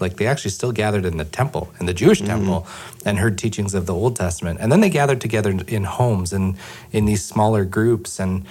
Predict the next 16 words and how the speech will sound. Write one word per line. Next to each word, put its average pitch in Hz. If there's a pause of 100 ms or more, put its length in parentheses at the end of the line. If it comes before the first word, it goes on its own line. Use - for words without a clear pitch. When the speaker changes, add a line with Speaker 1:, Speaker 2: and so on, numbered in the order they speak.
(320)
Speaker 1:
uh, 92
and 110
studied 104
Jesus 104
in 104
the 95
apostles' 95
teaching 90
and, 87
and -
ate 131
together 95
and 95
encouraged 117
one 95
another. 85